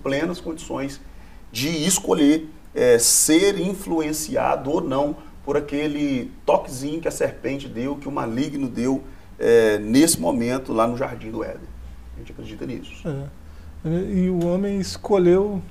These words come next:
Speaker 2: né, virar, virar-se contra Deus, né? Se tornar, é, inimigo, né? De amigo se tornou inimigo, porque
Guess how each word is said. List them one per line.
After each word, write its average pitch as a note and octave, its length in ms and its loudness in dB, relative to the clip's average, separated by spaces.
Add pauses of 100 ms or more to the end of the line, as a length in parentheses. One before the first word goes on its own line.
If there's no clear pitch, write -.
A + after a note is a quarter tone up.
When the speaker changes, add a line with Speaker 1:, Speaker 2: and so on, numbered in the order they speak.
(300)
Speaker 2:
né, F3 160 0
virar, E3 680 2 (1040)
virar-se F3 500 6
contra G3 420 0
Deus, D#3+ 360 4
né? D#3 160 -4 (120)
Se - 240 -10
tornar, E3+ 560 0 (360)
é, D#3+ 480 0
inimigo, F#3 580 4 (180)
né? E3+ 140 4
De E3 160 4
amigo F#3 480 4
se - 140 -8
tornou G3+ 320 -2
inimigo, F3+ 420 -2
porque D#3+ 320 -4